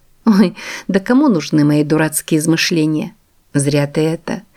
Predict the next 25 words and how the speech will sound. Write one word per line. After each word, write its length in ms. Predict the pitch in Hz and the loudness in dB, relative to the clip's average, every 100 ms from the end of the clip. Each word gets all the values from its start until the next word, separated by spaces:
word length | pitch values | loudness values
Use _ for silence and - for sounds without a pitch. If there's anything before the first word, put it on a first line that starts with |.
| - - | -14 -6
Людям 360 | 156 147 143 143 | 0 2 2 2
очень 260 | 151 - 143 | 0 -2 -2
хочется 540 | - 151 156 - 151 | -2 -2 -2 -2 -2
верить, 420 | 151 160 165 - | 0 0 -2 -8
что 240 | - - 156 | -12 -2 0
в 80 | |
мире 240 | 151 151 151 | 2 0 -2
существует 840 | - 147 160 147 - 151 156 147 | -6 -4 -2 -4 -6 -2 0 0
нечто 400 | 156 151 - 151 | 0 -2 -2 -2
большее, 580 | 147 165 175 - 143 143 | 0 0 0 -2 0 0
чем...» 380 | - 156 147 147 _ _ _ _ _ - | 0 0 0 -4 _ _ _ _ _ -2
Крики 320 | 170 - 165 | -2 0 -2
из 140 | 147 | 0
увеселительного 840 | 156 160 160 165 160 160 151 156 | -2 0 0 0 0 2 2 0
парка 400 | 151 165 156 - | -2 -4 -4 -2
на 160 | 156 151 | 0 0
пирсе 500 | 147 170 - - 185 | -2 -4 -4 -4 -4
пролетают 680 | 180 160 156 147 160 156 165 | 0 0 0 0 -2 0 0
над 160 | 151 | -2
Тихим 400 | 165 151 - 156 | 0 -2 2 2
морем, 440 | 156 160 165 160 - - - | 4 2 0 -4 -6 -16 -4
врываются 640 | 151 156 151 156 151 - | 0 2 0 -4 -6 -8
в 40 | 147 | -8
приоткрытое 760 | - 160 147 - 151 156 160 | -2 -2 -2 -4 -4 -2 -4
окно. 420 | 170 180 156 80 | -2 0 0 -2